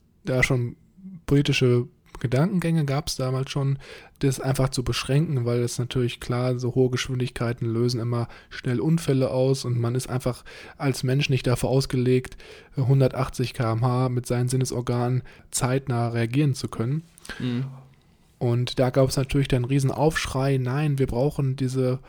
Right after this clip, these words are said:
Speaker 1: ja, diese freie Autobahnfahrten, um unsere Autos wirklich auszufahren und das, äh, genießen wir einfach.“ Wohingegen, wenn man sich das mal in Australien anschaut, da ist auf allen Autobahnen eine Höchstgeschwindigkeit von hundert K M H.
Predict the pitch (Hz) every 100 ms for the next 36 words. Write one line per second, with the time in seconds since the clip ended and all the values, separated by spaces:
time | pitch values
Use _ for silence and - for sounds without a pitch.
0 | - - 123 120 123 120 123 - 127 135
1 | - 143 143 127 123 127 - 127 127 123
2 | 120 123 123 110 135 135 120 123 - 135
3 | - 131 - 123 123 110 117 117 - -
4 | - 110 113 113 - - _ _ - 123
5 | 131 170 165 131 156 165 190 - - -
6 | - - - - 143 135 143 131 143 135
7 | 127 131 123 131 127 - 120 - 120 120
8 | 113 - 156 202 165 113 113 120 135 175
9 | - - 127 131 - - 123 117 - -
10 | 156 151 139 147 151 135 135 135 127 156
11 | - 131 139 131 135 139 131 135 165 151
12 | - 131 123 135 151 165